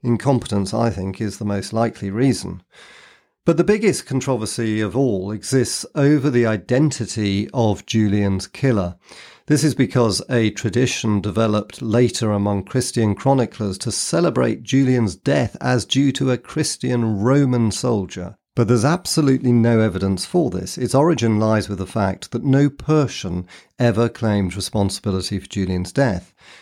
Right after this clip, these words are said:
But this is probably because whoever did it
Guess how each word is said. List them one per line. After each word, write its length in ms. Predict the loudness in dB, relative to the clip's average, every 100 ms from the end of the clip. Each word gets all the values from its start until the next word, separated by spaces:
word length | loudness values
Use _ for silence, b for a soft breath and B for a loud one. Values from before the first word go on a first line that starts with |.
| B
But 120 | -2
this 200 | 2 2
is 100 | 0
probably 440 | -2 -2 0 0 -2
because 400 | -2 -2 -2 0
whoever 240 | 0 0
did 260 | 2 2 2
it 220 | -2 -6